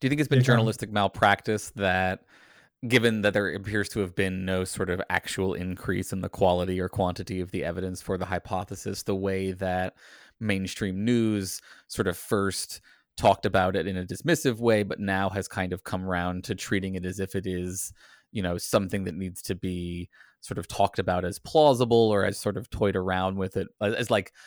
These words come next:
Speaker 1: almost apologetic about the way that it was approached? Do you feel like that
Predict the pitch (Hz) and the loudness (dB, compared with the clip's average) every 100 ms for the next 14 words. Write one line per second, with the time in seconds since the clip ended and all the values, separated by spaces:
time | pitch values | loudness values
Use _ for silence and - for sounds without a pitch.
0 | - - 120 113 107 - 101 92 98 101 | -8 0 2 2 -2 0 2 2 0 0
1 | 98 - 98 92 - 92 92 92 92 95 | 0 -2 -4 -4 -4 -4 -2 -2 -4 -6
2 | - 98 87 104 98 - 185 127 - 113 | -4 -2 -2 -4 -6 4 4 4 2 -4
3 | 104 - 113 104 101 101 92 95 | -4 0 0 2 -2 -2 2 2